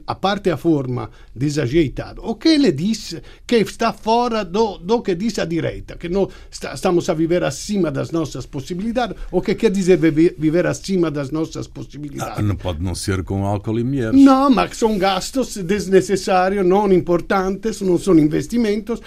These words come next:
Speaker 1: é dinheiro que se joga fora. Então não é nada diferente do que pensava a direita. Eu acho muito bom que se abra esta discussão.
Speaker 2: Ah, eu, eu quero citar aqui, o, o público hoje traz uma citação do, de uma declaração do George Best, que foi um grande jogador de futebol do Manchester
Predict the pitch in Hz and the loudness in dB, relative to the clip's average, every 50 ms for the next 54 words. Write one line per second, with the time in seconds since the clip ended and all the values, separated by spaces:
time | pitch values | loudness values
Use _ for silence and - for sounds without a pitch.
0 | - - - - 208 190 226 240 226 208 208 214 220 190 - 190 190 - 180 147 | -16 -12 -4 -2 0 2 4 4 4 4 4 2 0 0 0 0 2 2 4 4
1 | 170 175 160 160 156 - - 135 135 120 120 151 165 - - - - - 220 214 | 4 4 2 2 -2 -2 -2 -2 -2 0 -2 -4 -6 -6 -10 -18 -10 -6 -4 0
2 | - 226 202 180 170 175 185 180 170 165 170 180 185 196 220 240 214 220 208 - | 2 4 6 8 8 10 10 8 8 8 6 6 4 4 2 0 -2 -2 -4 -4
3 | - 165 202 190 202 196 185 180 196 220 240 - - 233 190 - 151 170 214 226 | -2 -2 -2 0 2 2 4 4 4 2 0 -2 -4 -4 -6 -4 -2 -2 -2 -2
4 | 220 214 196 - - 190 175 160 - 185 185 190 202 196 190 - - - 165 160 | -2 -4 -4 -2 0 0 0 0 0 -2 -2 -2 -2 -2 -4 -6 -6 -6 -2 2
5 | 175 170 151 131 123 - - - - - 226 233 202 - - 190 180 220 226 214 | 2 4 4 2 0 -2 -6 -10 -6 -2 0 0 0 2 0 2 2 2 2 0
6 | 180 147 127 113 95 - - - - - 160 156 165 170 160 160 156 143 - 156 | -2 -2 -2 -4 -4 -8 -12 -8 -6 -4 -4 -2 -4 -2 -2 -2 -2 -2 -2 -6
7 | 143 139 147 - - 151 131 - - 147 127 113 104 101 98 101 - 120 120 113 | -6 -6 -8 -8 -8 -10 -10 -8 -8 -6 -4 -2 -2 -2 -2 -2 0 2 4 4
8 | 110 110 113 123 120 98 - 131 104 110 120 - 123 113 107 98 - 110 107 104 | 4 4 2 2 0 0 0 0 0 0 -2 0 0 0 0 0 0 0 2 2
9 | 98 98 95 95 98 95 92 92 92 101 90 85 120 117 107 110 - 117 104 - | 2 2 0 0 0 0 0 0 0 0 0 0 2 2 2 2 2 0 0 0
10 | 117 110 101 101 101 95 - 101 85 90 80 - 104 98 92 90 82 78 82 80 | -2 -2 -2 -2 -2 -2 -4 -4 -6 -6 -4 -2 -2 -2 0 -2 -2 -4 -4 -4
11 | 73 76 80 76 78 71 - - 85 78 80 98 92 80 76 73 69 78 87 80 | -4 -4 -4 -6 -6 -6 -6 -6 -6 -6 -4 -4 -6 -6 -6 -6 -6 -6 -6 -6
12 | 69 71 71 80 78 69 - - - - - 87 76 71 71 76 76 69 73 78 | -6 -8 -8 -8 -6 -8 -8 -12 -14 -12 -10 -8 -8 -6 -6 -8 -8 -8 -8 -8
13 | 76 71 67 - - - - 80 76 71 78 73 71 76 76 82 78 76 - 78 | -8 -8 -10 -12 -16 -12 -8 -6 -6 -4 -4 -6 -6 -6 -8 -8 -8 -8 -8 -6